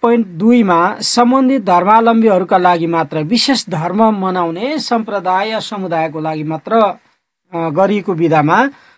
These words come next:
फाल्गुन आनन्द जयन्ती कार्तिक पच्चिस गते शनिबार किराँत धर्मावलम्बीहरूको लागि मात्र, मोहम्मद जयन्तीका दिन नेपाली मुस्लिम धर्मावलम्बीहरूको लागि मात्र,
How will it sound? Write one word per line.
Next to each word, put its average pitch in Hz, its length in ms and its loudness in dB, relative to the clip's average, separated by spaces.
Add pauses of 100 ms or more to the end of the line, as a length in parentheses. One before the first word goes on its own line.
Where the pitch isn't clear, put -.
(260)
फाल्गुन 233 400 2
आनन्द 247 400 2
जयन्ती 202 540 -2
कार्तिक 190 480 -2 (280)
पच्चिस 220 480 -2
गते 196 280 -2
शनिबार 165 600 0
किराँत 220 500 2
धर्मावलम्बीहरूको 170 1000 0
लागि 151 260 -2
मात्र, 160 420 -2 (600)
मोहम्मद 233 480 2
जयन्तीका 214 680 2
दिन 202 200 -2
नेपाली 214 960 -2
मुस्लिम 220 640 0 (140)
धर्मावलम्बीहरूको 180 960 0
लागि 160 260 -2
मात्र, 151 440 -4